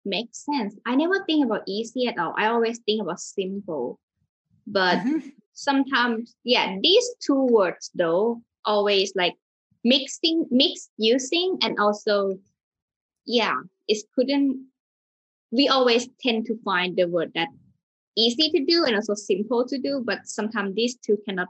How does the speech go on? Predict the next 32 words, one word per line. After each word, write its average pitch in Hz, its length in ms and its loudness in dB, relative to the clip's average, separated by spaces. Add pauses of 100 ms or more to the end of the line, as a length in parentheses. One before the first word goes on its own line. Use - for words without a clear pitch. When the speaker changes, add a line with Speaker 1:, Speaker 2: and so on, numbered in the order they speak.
(140)
Speaker 1:
be 180 200 2
replaced. - 460 -6 (640)
Yeah. 185 360 0
Speaker 2:
Yes. 135 300 0 (680)
Well, 190 180 6
they 226 180 4
can, 214 220 2
they 240 140 2
can 254 160 -4
be 196 220 0
interchangeable, 135 800 0
but 135 280 -4
think 254 200 -2
about, 139 420 0 (360)
you 269 80 4
know, 190 60 6
you 139 180 2
say 156 260 4
on 143 120 4
your 139 140 4
website, 117 600 -2 (400)
uh, 110 340 -2
"Amazon 127 680 0
has 123 220 -4
created 123 460 0
a 117 160 2
one-click, 127 1120 -4 (340)
you 160 100 2
know, 139 360 4
easy 139 600 4
Speaker 1:
Mm. 110 60 -8
Speaker 2:
transaction," 127 960 0